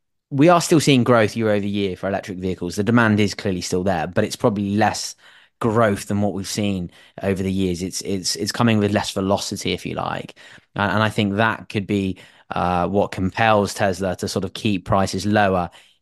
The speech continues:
in key regions, which again, will put margins, uh, on the back foot. But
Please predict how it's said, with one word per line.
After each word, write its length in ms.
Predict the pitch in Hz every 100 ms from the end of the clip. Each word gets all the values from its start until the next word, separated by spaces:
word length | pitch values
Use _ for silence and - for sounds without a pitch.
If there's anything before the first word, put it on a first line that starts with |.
| -
in 380 | 104 98 95 90
key 240 | - 92
regions, 560 | 92 90 87 82 85 92
which 280 | 87 - -
again, 320 | 92 82 87
will 140 | 90 90
put 180 | -
margins, 560 | 95 90 90 85 85 - - _ _ -
uh, 240 | 90 82 -
on 200 | 92 90
the 60 | 85
back 240 | - -
foot. 320 | - 87 -
But 400 | 151 123 - -